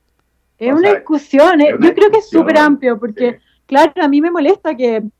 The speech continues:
Speaker 1: eh, un poco que, aunque <laughs> yo creo que Beyoncé es la reina del mundo, claramente no es la reina del feminismo, tiene un montón de cosas súper discutibles que no van con lo que debería ser el feminismo como puro, pero ¿por qué la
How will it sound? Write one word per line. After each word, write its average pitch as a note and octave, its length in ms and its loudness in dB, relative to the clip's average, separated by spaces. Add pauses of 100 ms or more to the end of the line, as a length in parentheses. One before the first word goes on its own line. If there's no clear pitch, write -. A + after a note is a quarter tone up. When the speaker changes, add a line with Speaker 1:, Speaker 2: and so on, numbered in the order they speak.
(200)
Speaker 1:
eh, A3+ 220 -6
un A#3+ 180 -4
poco C4 400 -2
que, A#3 280 -6
aunque A3 340 -4
<laughs> C4 260 0
yo B3 140 4
creo C#4 140 0
que - 100 4
Beyoncé C#4+ 320 4
es D4 40 -4
la C#4+ 100 4
reina D4+ 280 4
del D4 100 -2
mundo, C#4 400 -6 (360)
claramente G4+ 440 -4
no C#4+ 100 -4
es A#4 120 0
la B3+ 140 2
reina A#3+ 360 -4
del A#3 120 -8
feminismo, A#3 540 -8
tiene C4+ 280 -6
un D4+ 60 -8
montón C#4 300 -8
de C#4+ 80 -6
cosas D#4 300 -6
súper B3+ 260 -4
discutibles C#4 640 -2
que C4+ 120 -12
no C#4 160 0
van C#4 340 0
con D#4 180 -2
lo D4 140 2
que B3 300 -2
debería A#3 480 0
ser D4+ 220 -6
el D#4+ 80 -4
feminismo C4+ 440 -4
como B3+ 300 -8 (160)
puro, E4 460 4 (500)
pero C4 340 0 (240)
¿por - 180 -8
qué - 160 -4
la G#4+ 60 4